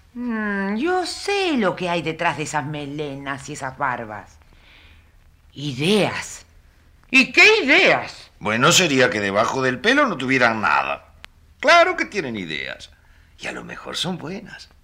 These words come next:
Speaker 2: Ay, Polita, Polita, ¿no te das cuenta que es de locos juzgar a las personas por las barbas que llevan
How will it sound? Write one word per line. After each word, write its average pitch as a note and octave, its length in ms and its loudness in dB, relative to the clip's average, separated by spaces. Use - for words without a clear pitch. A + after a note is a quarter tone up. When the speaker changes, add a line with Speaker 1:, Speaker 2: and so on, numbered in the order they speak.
Speaker 2:
Ay, C#2+ 420 -10
Polita, B1+ 760 -14
Polita, - 560 -14
¿no A#3 140 -4
te A#3 100 -6
das G#3 180 -8
cuenta G3+ 540 -8
que D#3+ 240 -6
es E3 140 -4
de D3+ 100 0
locos B2+ 420 -2
juzgar G2+ 540 -4
a G2+ 60 -6
las G2 180 -10
personas E2 560 -6
por - 200 -10
las D2+ 240 -6
barbas E2 540 0
que E2+ 200 -2
llevan F2 440 0